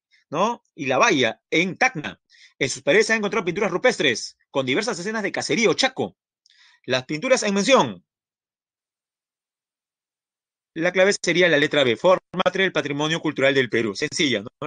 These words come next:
La, ah, no se olvide, la última, jóvenes, el patrimonio, eh,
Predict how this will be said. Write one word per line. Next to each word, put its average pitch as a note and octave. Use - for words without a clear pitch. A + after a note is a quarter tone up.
La, A#2+
ah, D#3+
no G#3+
se A3+
olvide, G#3
la D3
última, G#3+
jóvenes, G#3
el F#3
patrimonio, D4
eh, D3